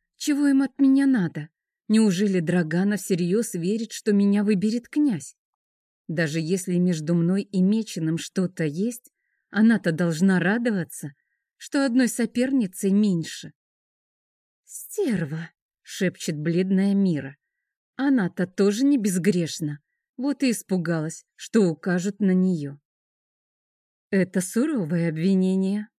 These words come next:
Ты сможешь доказать вину Агнии?» — спрашивает Милорада. Девушка кивает. «Назови свое имя», — требует советник. «Мара из Волчанска», —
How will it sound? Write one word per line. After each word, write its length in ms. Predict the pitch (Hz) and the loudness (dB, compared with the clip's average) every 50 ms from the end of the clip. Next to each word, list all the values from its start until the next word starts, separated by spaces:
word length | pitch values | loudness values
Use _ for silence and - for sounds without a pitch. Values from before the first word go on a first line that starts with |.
| _ _ - | _ _ 2
Ты 140 | 202 190 | 2 2
сможешь 520 | 180 - - 196 175 190 269 302 349 349 294 | 2 2 0 2 2 2 0 -2 -4 -4 -4
доказать 680 | 202 175 208 190 - 190 196 175 147 175 170 - - | -2 -2 -2 -2 0 0 0 0 0 -2 -4 -4 -2
вину 440 | 170 175 196 185 185 180 190 185 _ - | 0 2 4 4 4 4 2 -2 _ -6
Агнии?» — 720 | - 202 196 185 156 175 180 175 175 175 190 208 202 _ _ _ _ _ _ _ _ | -4 -2 -2 0 0 0 0 2 2 0 -2 -2 -6 _ _ _ _ _ _ _ _
спрашивает 800 | - - - - 190 180 160 160 - - 190 185 240 240 - | -20 -12 -4 -2 -2 0 -2 -2 -6 -6 -4 -4 -4 -2 0
Милорада. 640 | 226 214 220 220 214 208 190 156 143 131 139 156 - _ _ _ _ _ _ _ _ _ _ _ _ _ | 0 0 0 0 -2 -2 -2 -4 -6 -6 -10 -14 -16 _ _ _ _ _ _ _ _ _ _ _ _ _
Девушка 540 | - 220 208 262 311 277 233 - - - 226 | -8 -8 -6 -4 -4 -4 -4 -6 -4 -6 -8
кивает. 600 | - - - 214 185 175 160 147 135 143 _ _ _ _ _ _ _ _ _ _ _ _ _ _ _ _ _ _ _ _ _ _ _ _ _ - | -6 -4 -4 -2 -2 -2 -2 -4 -6 -10 _ _ _ _ _ _ _ _ _ _ _ _ _ _ _ _ _ _ _ _ _ _ _ _ _ -6
«Назови 520 | 180 175 175 170 156 170 185 185 196 214 196 | -2 0 0 0 0 0 0 2 2 0 -2
свое 340 | - - 202 196 190 190 | -4 -2 0 0 2 0
имя», — 560 | - - - 208 196 170 147 143 135 131 - _ _ _ _ _ _ - | 0 -2 -2 0 0 0 0 -2 -6 -8 -12 _ _ _ _ _ _ -6
требует 480 | 190 175 208 220 208 208 202 190 190 | -2 0 0 0 0 0 -2 -2 -4
советник. 800 | - - 208 196 202 190 160 135 135 - 156 156 - _ - _ _ _ _ _ _ _ _ _ _ _ _ _ | -6 -4 -2 -2 -2 -2 -4 -8 -10 -10 -12 -14 -14 _ -20 _ _ _ _ _ _ _ _ _ _ _ _ _
«Мара 360 | - 320 294 285 277 254 254 | -6 -4 -2 -2 -2 -2 -2
из 240 | 254 254 269 247 233 | -2 -2 -4 -4 -4
Волчанска», — 840 | 240 285 294 294 - - - 254 220 202 180 - - - - 196 | -4 -4 -4 -4 -6 -4 -4 -2 -2 -2 -2 -4 -8 -6 -6 -6